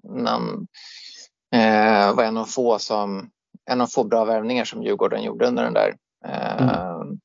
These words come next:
Speaker 1: eh, hopplösa S S L, S S L-säsongen.
Speaker 2: Mm.
Speaker 1: Eh, jag tycker det är tråkigt att han väljer <laughs> division två, liksom. Eh,
Speaker 2: Mm.
Speaker 1: men det är väl lite Huddinge hjärta, och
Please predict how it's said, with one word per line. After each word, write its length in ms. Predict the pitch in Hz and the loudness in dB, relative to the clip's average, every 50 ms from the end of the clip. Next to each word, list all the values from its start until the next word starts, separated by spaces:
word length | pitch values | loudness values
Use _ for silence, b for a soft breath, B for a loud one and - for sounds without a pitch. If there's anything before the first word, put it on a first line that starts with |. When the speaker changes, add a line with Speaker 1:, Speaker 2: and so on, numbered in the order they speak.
| _ _ _ _ - | _ _ _ _ -8
Speaker 1:
eh, 220 | - - - - - | -4 -4 -2 0 0
hopplösa 440 | 120 104 - - 110 - - - | 0 0 2 2 2 2 0 -2
S 100 | - - | -8 -10
S 120 | - - - | -10 -6 -4
L, 140 | 123 123 117 - - - - | -4 -4 -4 -8 -14 -12 -10
S 140 | - - 123 | -10 -10 -8
S 120 | - - | -4 -2
L-säsongen. 600 | - - - - - - 123 - - - - - - _ B B B B B B B B _ _ _ _ - 143 | -2 -2 -2 -6 -6 -4 -4 -4 -4 -6 -8 -12 -16 _ B B B B B B B B _ _ _ _ 4 6
Speaker 2:
Mm. 100 | 135 113 | 6 8
Speaker 1:
Eh, 640 | 113 110 110 110 110 110 110 110 110 107 110 - | 8 6 4 2 2 0 0 -2 -2 -2 0 2
jag 80 | - 139 | 4 4
tycker 120 | 147 151 | 6 6
det 60 | 151 | 6
är 20 | 139 | 4
tråkigt 300 | - 160 143 175 185 160 | 4 2 2 2 2 0
att 100 | 131 - | 0 2
han 180 | 123 120 120 117 113 110 104 104 95 78 85 82 - - - - - 120 | 0 0 0 0 -2 -4 -4 -4 -6 -8 -10 -12 -14 -18 -20 -20 -6 0
väljer 680 | 127 117 110 107 107 107 107 107 107 107 110 101 - - - - _ _ | 2 2 2 4 4 4 4 4 2 0 -2 -4 -8 -10 -12 -16 _ _
<laughs> 280 | - - - - - - | -14 -10 -8 -8 -2 0
division 360 | 127 113 107 - - 117 - | 2 2 2 0 -2 -4 -4
två, 300 | - - - - - - | 0 2 2 4 4 2
liksom. 480 | - - - - - 50 - - - - - - | 0 -2 -4 -6 -8 -8 -10 -12 -18 -16 -10 -8
Eh, 480 | 123 - 113 110 107 107 107 52 101 | -6 -6 -4 -4 -4 -2 -2 -2 -2
Speaker 2:
Mm. 200 | 113 113 104 - | -2 -4 -4 -4
Speaker 1:
men 140 | 110 123 123 | -4 0 2
det 60 | 131 | 2
är 40 | 135 | 2
väl 120 | 135 135 | 2 -2
lite 240 | 135 131 123 - 123 | -4 -4 -6 -8 -8
Huddinge 340 | 123 127 117 113 113 113 113 | -6 -6 -6 -6 -6 -6 -4
hjärta, 380 | 110 107 - - _ - 95 101 | -2 -4 -4 -4 _ -4 -2 -2
och 300 | 107 110 104 - - | -2 -2 -4 -6 -10